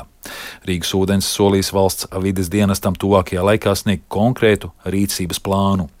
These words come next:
Uzņēmumu speciālisti norāda, ka darbojas vairākos virzienos, lai novērstu smaku problēmu Vārnu krogā. Vēl par gaidāmo laiku.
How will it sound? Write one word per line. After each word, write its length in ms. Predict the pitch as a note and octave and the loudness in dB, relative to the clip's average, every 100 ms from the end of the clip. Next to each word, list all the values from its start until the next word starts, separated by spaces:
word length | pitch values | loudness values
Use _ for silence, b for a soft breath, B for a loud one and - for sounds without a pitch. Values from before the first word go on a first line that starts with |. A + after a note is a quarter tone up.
| B B B B C#3+ | B B B B 2
Uzņēmumu 400 | A#2 A2 G#2+ G#2 | 4 4 4 0
speciālisti 800 | - A2+ A#2+ A#2+ G#2+ G2+ - A2+ | 2 2 2 4 4 2 -2 -4
norāda, 480 | A#2+ A2+ G#2 G2 | 0 4 4 2
ka 140 | - F#2 | -2 -8
darbojas 560 | E2+ G2+ A#2 A2+ G2+ - | -2 0 0 2 0 0
vairākos 460 | G2 F#2+ F2 E2+ - | -2 -2 -4 -8 -8
virzienos, 680 | F2+ B2+ G#2+ G2+ F#2 E2+ - | -4 -4 -2 -2 -2 -4 -4
lai 140 | F#2+ A#2 C3+ | 0 0 0
novērstu 640 | B2 A#2+ F2+ E2+ E2 - | 2 2 2 -2 -6 -8
smaku 480 | - D#2+ F#2 A2+ - | -10 -6 -4 -6 -6
problēmu 540 | - F2+ F2 E2+ D#2+ - _ _ | -4 -2 -2 -4 -6 -12 _ _
Vārnu 400 | D#2+ D#2+ D#2+ D#2+ - | -4 -2 -4 -8 -8
krogā. 400 | E2+ D#2+ D#2 C#2+ _ _ _ _ _ _ _ _ _ _ _ _ - B B B B B | -6 -6 -8 -12 _ _ _ _ _ _ _ _ _ _ _ _ -18 B B B B B
Vēl 160 | C#3 C#3 | 0 2
par 220 | B2+ G#2 - | 2 0 0
gaidāmo 460 | G2+ G2 F#2 F2+ F2+ | 0 2 0 0 2
laiku. 420 | F#2+ F#2+ F2 | 2 2 0